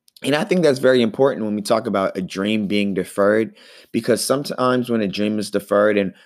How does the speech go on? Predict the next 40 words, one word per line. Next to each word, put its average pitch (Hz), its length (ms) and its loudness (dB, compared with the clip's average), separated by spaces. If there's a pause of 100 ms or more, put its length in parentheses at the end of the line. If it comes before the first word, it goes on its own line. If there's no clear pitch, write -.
(140)
part 117 220 2
of 117 80 0
the 107 80 2
process 101 480 -2 (100)
of 95 240 0
when 101 320 -4
a 101 160 -2
dream 98 360 -4
is 101 360 0
actually 92 460 -4
deferred 98 600 0 (800)
is 113 200 0
that 110 180 4
we 135 160 4
are 123 60 2
called 113 340 -4
to 104 80 -10
pay 107 300 -2
it 101 100 -6
forward 95 500 0
no 95 140 -8
matter 90 320 -4
what. 82 340 -6 (1200)
And 113 120 0
so 117 220 4
I 113 60 4
think, 135 400 0 (600)
you 127 120 2
know, 117 180 4
we 107 160 0
see 139 300 0
this 147 280 2 (320)
more 123 240 0
often 117 380 -2
in, 98 280 -2 (500)
in 123 220 2
the 113 100 2
generational 113 800 2
gaps 95 460 -2
where, 95 400 0